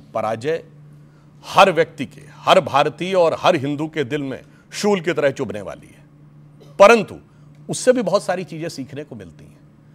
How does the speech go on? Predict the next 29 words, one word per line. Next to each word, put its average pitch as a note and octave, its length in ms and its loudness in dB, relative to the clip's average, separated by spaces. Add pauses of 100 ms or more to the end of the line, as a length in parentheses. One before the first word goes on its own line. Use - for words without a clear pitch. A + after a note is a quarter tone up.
(760)
जिस G#3 180 2
आधार D3+ 320 4
पे F#3+ 120 -4
कहा E3 240 0
जा D#3+ 160 2
रहा, D3+ 140 0
मैं F#3 100 -2
विनम्रता D3+ 460 -2
से D#3+ 100 -4
पूछना D3+ 340 -8
चाहता D3 280 -4
हूं, E3+ 180 -6 (380)
जिन E3 200 -2
लोगों F3 200 2
ने F3 120 0
कहा F3 300 4
eradication D3 640 -2
of F3 80 -6
सनातन C#3+ 480 -4
धर्म, A#2+ 240 -4 (760)
हिंदू D3 260 -2
धर्म C#3+ 220 -2
का D#3+ 120 -2
समूल D3 340 -4
नाश, C#3+ 260 -2
वो C3 80 -6
भी D3 120 -8
जीत B2+ 280 -10
गए। B2+ 260 -6